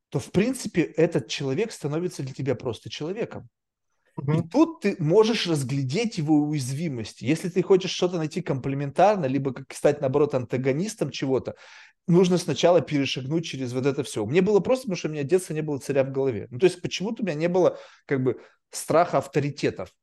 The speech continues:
Speaker 1: То есть папа, мама, там, вот это все мне было похуй абсолютно. То есть, ну и что, ну ладно, вы дольше меня живете. То есть <laughs> вообще ни о чем не говорит.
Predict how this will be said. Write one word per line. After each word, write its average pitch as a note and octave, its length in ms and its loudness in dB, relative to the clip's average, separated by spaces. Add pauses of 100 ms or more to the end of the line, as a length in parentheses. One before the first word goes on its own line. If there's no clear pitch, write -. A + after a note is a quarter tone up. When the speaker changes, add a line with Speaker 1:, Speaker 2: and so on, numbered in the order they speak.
(280)
Speaker 1:
То A#2 60 -6
есть - 160 -10
папа, E3+ 360 4
мама, C#3+ 340 2
там, A#2+ 200 -4
вот A#2 140 -8
это B2 160 -6
все - 180 -8
мне A#2+ 100 -8
было A2+ 220 -4
похуй - 300 -16
абсолютно. - 380 -16
То - 80 -12
есть, G2+ 180 -14
ну C#3+ 260 -10
и - 20 -14
что, - 280 -12
ну B2+ 180 -10
ладно, A2+ 340 -6
вы C#3 120 -2
дольше B2 340 0
меня A2+ 180 -6
живете. G2+ 420 -8
То A2 100 -12
есть - 220 -12
<laughs> - 40 -14
вообще B3 260 -2
ни E3 100 0
о F#3 80 4
чем F3 220 -2
не D3+ 80 -4
говорит. B2+ 420 -4